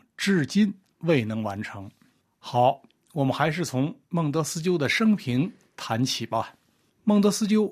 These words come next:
一六八九年一月十八日出生在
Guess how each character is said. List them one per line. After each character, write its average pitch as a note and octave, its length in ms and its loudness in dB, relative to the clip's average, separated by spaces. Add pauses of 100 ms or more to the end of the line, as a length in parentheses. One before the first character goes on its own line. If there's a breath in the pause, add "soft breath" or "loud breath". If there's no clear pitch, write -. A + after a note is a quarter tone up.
(120)
一 A3+ 160 4
六 G#3 120 6
八 G3+ 220 2
九 A#2+ 180 0
年 A2+ 320 -4
一 D#3+ 60 -8
月 F3+ 180 -2
十 - 200 -4
八 G#3 240 -2
日 D#3+ 200 -4 (140)
出 F#3+ 220 -4
生 F3+ 200 -2
在 B2 320 -2